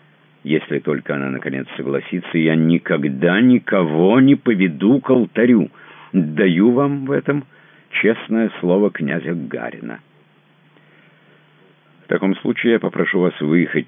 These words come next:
немедленно из моего дома, забыть, что у вас есть отец и мать». «Я вас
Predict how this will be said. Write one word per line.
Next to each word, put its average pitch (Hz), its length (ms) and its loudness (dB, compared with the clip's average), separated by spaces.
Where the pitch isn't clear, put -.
немедленно 67 1300 -2
из 64 220 -8
моего 67 340 -4
дома, 92 340 -2
забыть, 67 500 -4
что - 240 -8
у 58 40 -6
вас 60 220 -6
есть 60 240 -10
отец 73 360 -8
и 65 40 -12
мать». 50 220 -14
«Я 71 300 -2
вас 117 220 0